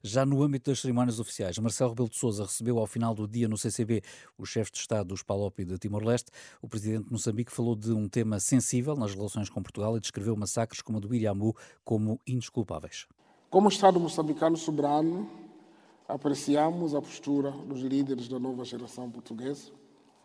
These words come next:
Speaker 2: caracterizada pela elevada estu-, estatura moral e humanismo. Uma geração que reconhece os erros cometidos pelo regime fascista, ditatorial de Salazar, contra os povos das ex-colônias que lutavam pela sua liberdade.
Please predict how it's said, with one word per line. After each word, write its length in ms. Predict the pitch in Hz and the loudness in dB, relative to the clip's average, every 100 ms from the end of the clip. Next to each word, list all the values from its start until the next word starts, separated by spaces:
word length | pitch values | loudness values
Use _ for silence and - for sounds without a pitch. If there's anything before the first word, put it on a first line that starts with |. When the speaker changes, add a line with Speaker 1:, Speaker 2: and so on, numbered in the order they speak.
| - - - - - - - - _ _ _ | -20 -20 -20 -20 -20 -20 -20 -20 _ _ _
Speaker 2:
caracterizada 640 | - 165 156 156 156 180 175 | 2 4 4 4 6 6 6
pela 200 | 165 156 | 4 4
elevada 360 | 147 151 175 | 4 2 2
estu-, 320 | 156 - 160 151 - 156 147 | 0 -2 -4 -6 0 0 2
estatura 540 | - 160 156 214 185 | -2 -4 -2 2 2
moral 400 | 143 135 139 139 | 2 0 2 2
e 60 | 135 | 2
humanismo. 600 | 131 127 127 123 123 127 - - _ _ - _ _ - _ _ _ - | 0 -2 -2 -4 -10 -16 -20 -20 _ _ -20 _ _ -20 _ _ _ 2
Uma 220 | 180 170 | 4 6
geração 460 | 156 147 - 160 | 4 2 2 0
que 100 | 156 | 0
reconhece 580 | 147 - 139 147 156 147 | -4 0 2 4 2 0
os 140 | 135 127 | -4 0
erros 340 | 135 123 - | -2 -2 -8
cometidos 580 | - 127 120 135 123 120 | -6 -6 -4 -4 -4 -6
pelo 180 | 131 120 | -6 -4
regime 360 | 120 139 127 | -4 -4 -4
fascista, 680 | 123 123 - 147 156 - 180 - - - - | -6 -10 -6 -6 -6 -10 -16 -18 -20 -20 -16
ditatorial 800 | 135 135 139 127 127 123 131 156 | -4 -2 -2 -2 -2 0 0 0
de 100 | 139 | -4
Salazar, 540 | - 127 123 127 139 147 - - - - - - | -6 -8 -6 -4 -4 -6 -12 -20 -20 -20 -20 -4
contra 280 | 147 139 147 | 0 4 2
os 140 | 135 | 2
povos 460 | - 185 180 175 160 | 6 8 8 4 4
das 220 | 160 135 | 2 4
ex-colônias 760 | 180 185 - 160 156 180 185 - | 2 2 0 2 4 4 2 0
que 100 | 180 | 0
lutavam 380 | 151 196 190 | 2 4 4
pela 200 | 139 135 | 4 -2
sua 220 | 127 135 127 | -4 -4 -2
liberdade. 600 | 117 120 117 117 110 | -2 -6 -8 -10 -12